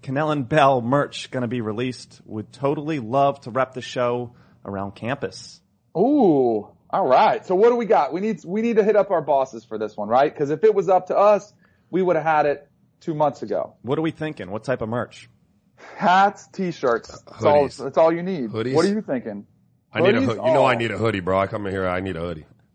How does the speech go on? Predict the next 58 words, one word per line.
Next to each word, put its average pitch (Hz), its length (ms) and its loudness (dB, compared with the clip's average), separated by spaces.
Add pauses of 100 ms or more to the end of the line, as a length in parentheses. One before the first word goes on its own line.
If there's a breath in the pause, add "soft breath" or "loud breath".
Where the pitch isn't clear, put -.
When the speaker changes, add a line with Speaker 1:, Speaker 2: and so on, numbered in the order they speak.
(240)
Speaker 2:
I'd 139 180 -4
love 180 200 0
some 123 160 -14
hoodies, 135 340 -4
except 135 320 -6
it's 143 220 -10
about 139 340 -2
to 135 80 -14
be 120 200 -6
spring 151 400 -6
in 117 200 -6
Florida, 139 540 0
South 131 320 0
Florida. 139 280 2
It's 117 80 -10
gonna 127 100 -10
be 127 60 -10
ninety 131 320 -4
degrees 127 420 -2
out. 107 340 2
Speaker 3:
It's - 260 -18
Speaker 2:
But 160 100 2
I'll 202 180 4
Speaker 3:
true. 269 80 4
Speaker 2:
take 214 140 2
hoodies 185 320 0
all 123 180 2
day. 131 460 -2
Like, 107 160 -8
I 131 100 2
would 165 140 -2
rep 120 180 -2
some 110 140 -16
hoodies, 135 320 -6 (140)
absolutely. 113 680 -4 (600)
Speaker 1:
We'll 123 120 -4
work 139 120 2 (120)
Speaker 2:
Debo, 156 140 4
Speaker 1:
on 101 60 -4
it, 98 40 -10
Speaker 2:
can 156 120 -2
you 202 60 2
Speaker 1:
right? 202 80 -2
Speaker 2:
push 220 260 0
the 196 80 -10
bo-, 180 260 0
can 196 160 -8
you 208 80 -4
push 214 240 0
the - 80 -12
powers 185 400 0
that 160 120 -8
be 175 180 -2
and 175 120 -2
make 156 160 -4
this 170 140 -6
happen? 175 460 0 (880)
Speaker 1:
Y-, 107 140 -20